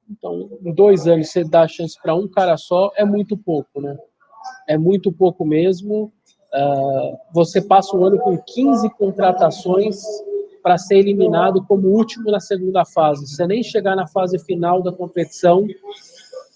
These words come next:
É um trabalho péssimo do vinte e três, péssimo mesmo. Então, esse que está na foto aí, o Jaça, é o diretor do sub-vinte e três do Corinthians.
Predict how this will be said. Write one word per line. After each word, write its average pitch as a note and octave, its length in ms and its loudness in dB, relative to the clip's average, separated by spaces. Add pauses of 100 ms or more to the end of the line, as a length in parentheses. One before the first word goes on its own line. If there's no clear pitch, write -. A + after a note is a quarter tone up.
(460)
É D3+ 80 0
um F3 80 2
trabalho F3 460 4
péssimo F#3+ 560 2
do F3+ 100 0
vinte F#3 280 -6
e F3+ 40 -4
três, F3 480 -2 (260)
péssimo F3+ 520 -2
mesmo. F3 560 -6 (640)
Então, F#3 460 0 (120)
esse F3+ 260 2
que - 60 -18
está F3+ 220 -2
na E3 120 2
foto F3 360 2
aí, F#3+ 240 0
o E3 60 -2
Jaça, E3 560 -4
é E3+ 60 0
o E3 60 -2
diretor F3 520 -4
do F3 140 -8
sub-vinte F#3 520 -8
e - 80 -14
três F3 260 0
do E3+ 80 -8
Corinthians. F3 840 -4